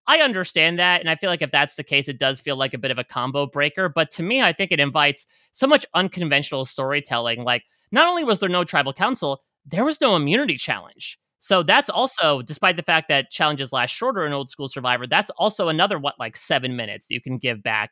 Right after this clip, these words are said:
And just to think that for many reasons, if we had an immunity challenge, if we had tribal council,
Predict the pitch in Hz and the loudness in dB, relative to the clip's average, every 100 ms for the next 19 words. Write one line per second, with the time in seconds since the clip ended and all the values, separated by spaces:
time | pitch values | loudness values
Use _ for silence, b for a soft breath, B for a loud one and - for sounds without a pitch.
0 | - 151 190 226 - 151 208 185 - 135 | 0 2 2 0 -2 -2 0 -2 2 0
1 | 131 _ _ _ - 185 277 220 165 226 | 0 _ _ _ -2 2 2 2 0 -2
2 | 202 160 135 - 202 - 175 165 135 _ | -2 -4 -6 -4 -6 -4 -8 -10 -12 _
3 | - - 180 254 247 156 135 131 - 127 | -18 -4 2 2 2 0 -2 -4 -4 -4
4 | 127 123 131 156 214 208 170 156 160 196 | -6 -10 -4 0 0 0 -2 -2 -2 -2
5 | 147 135 | -2 -4